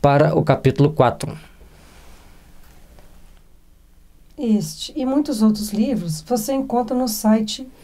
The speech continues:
Speaker 2: da feb Editora. Que Jesus abençoe e nos ilumine.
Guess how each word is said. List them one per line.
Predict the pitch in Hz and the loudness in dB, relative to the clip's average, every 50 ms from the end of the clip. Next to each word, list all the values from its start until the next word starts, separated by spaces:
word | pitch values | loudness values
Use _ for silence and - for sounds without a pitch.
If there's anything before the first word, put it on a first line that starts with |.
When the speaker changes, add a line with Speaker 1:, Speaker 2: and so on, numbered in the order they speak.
| - - - | -20 -20 -8
Speaker 2:
da | - 240 | -6 -6
feb | 214 214 240 233 208 | -2 0 0 0 0
Editora. | - - 269 - - 190 175 170 170 170 170 160 156 - - - - - - - - - - - | 0 -2 -4 -6 -6 -6 -4 -4 -4 -2 -4 -4 -6 -8 -12 -20 -20 -20 -20 -20 -20 -20 -20 -14
Que | - - 220 | -4 -2 0
Jesus | 214 226 220 208 208 202 175 196 | 2 2 2 4 2 2 2 0
abençoe | 208 208 196 196 190 160 - - 233 254 269 269 269 269 269 - | -2 -2 -2 -4 -4 -4 -4 -2 0 2 2 2 0 -2 -6 -6
e | 254 | -6
nos | 254 247 220 226 | -4 -4 -4 -4
ilumine. | 240 247 220 190 175 170 165 160 165 165 156 | -2 -2 -2 0 0 0 -2 -2 -2 -4 -6